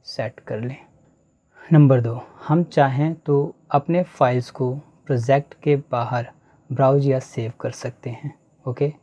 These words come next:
जैसा कि हमने वीडियो के शुरू में बताया था कि हम आपसे एक क्वेश्चन करेंगे।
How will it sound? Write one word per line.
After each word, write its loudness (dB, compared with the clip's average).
जैसा 2
कि 0
हमने 0
वीडियो 0
के -4
शुरू 0
में 6
बताया -4
था -14
कि -6
हम -2
आपसे -4
एक 0
क्वेश्चन -6
करेंगे। -8